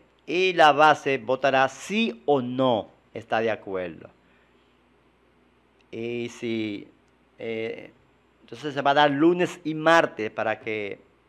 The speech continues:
toda la, todos los, eh, presidentes de dirección de base y dirigentes medio, eh,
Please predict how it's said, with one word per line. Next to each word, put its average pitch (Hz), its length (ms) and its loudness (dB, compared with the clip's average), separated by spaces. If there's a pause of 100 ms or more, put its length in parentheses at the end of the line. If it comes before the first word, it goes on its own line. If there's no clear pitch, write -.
(300)
toda 139 180 4
la, 139 240 4
todos 135 140 -4
los, 135 340 -4
eh, 107 420 -6 (320)
presidentes 131 580 -2
de 123 140 -6
dirección 123 260 -10
de 143 80 -2
base 117 420 0 (880)
y 107 60 -14
dirigentes 127 560 -4
medio, 123 500 -6 (720)
eh, 107 800 -6